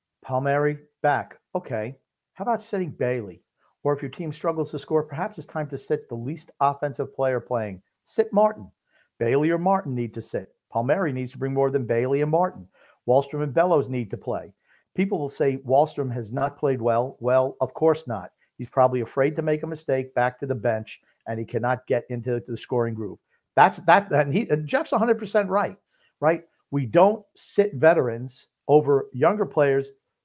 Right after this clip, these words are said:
who were freaking producing. If they weren't producing, that's one thing, but they were producing.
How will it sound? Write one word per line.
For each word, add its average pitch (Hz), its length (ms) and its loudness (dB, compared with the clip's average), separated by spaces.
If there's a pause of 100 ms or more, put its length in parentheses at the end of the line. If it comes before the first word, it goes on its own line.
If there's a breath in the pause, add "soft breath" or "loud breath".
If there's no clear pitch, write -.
(100)
who 139 160 -2
were 117 240 0
freaking 156 720 0
producing. 110 960 -4 (720 soft breath)
If 151 200 4
they 165 120 4
weren't 311 420 4
producing, 302 560 0
that's 262 240 -4
one 220 400 2
thing, 170 300 -2 (320)
but 160 180 -10
they 180 160 -2
were 180 360 0
producing. 127 800 -4